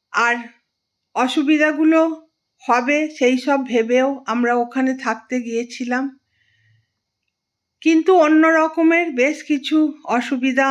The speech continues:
আমরা ফিল করছিলাম, যে কারণে তার মধ্যে তো একটা রাস্তা খারাপ, এটা আমি আগেও বলেছি।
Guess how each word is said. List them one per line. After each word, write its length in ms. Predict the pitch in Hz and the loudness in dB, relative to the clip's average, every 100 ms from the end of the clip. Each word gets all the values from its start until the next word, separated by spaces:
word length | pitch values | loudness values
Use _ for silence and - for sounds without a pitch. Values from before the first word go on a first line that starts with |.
| 254 | 2
আমরা 240 | 254 262 269 262 _ _ _ _ _ _ _ - | 2 0 -2 -8 _ _ _ _ _ _ _ -2
ফিল 220 | 294 302 - | 0 0 0
করছিলাম, 580 | 277 285 - 269 254 269 294 - - | 0 -2 -4 -2 0 0 -2 -8 -6
যে 100 | 208 233 | -2 0
কারণে 400 | 247 240 254 254 269 269 - _ _ _ _ _ _ _ _ _ | 0 0 2 2 0 -4 -10 _ _ _ _ _ _ _ _ _
তার 180 | 262 285 320 | -2 0 0
মধ্যে 240 | 330 302 349 | 0 0 0
তো 60 | 339 311 | 2 0
একটা 280 | 294 - 302 302 302 - - | -2 -2 0 0 -2 -10 -4
রাস্তা 400 | 220 247 - - 285 285 | -2 -2 -4 -4 -2 0
খারাপ, 300 | 262 269 269 233 | 0 0 -2 -4
এটা 160 | 240 254 240 | -2 -2 0
আমি 180 | 254 262 262 - 220 | 0 -2 -6 -4 -2
আগেও 260 | 240 254 262 247 | 0 0 0 0
বলেছি। 440 | 240 240 240 269 | -2 -2 -4 -6